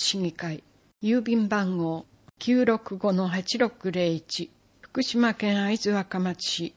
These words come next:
東栄町三番四十六号。電話、零二四二三九の一三二三。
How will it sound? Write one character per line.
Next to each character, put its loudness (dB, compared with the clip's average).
東 0
栄 0
町 -2
三 0
番 2
四 2
十 0
六 -2
号。 -2
電 0
話、 -2
零 2
二 4
四 2
二 0
三 2
九 0
の 0
一 -2
三 0
二 -2
三。 -4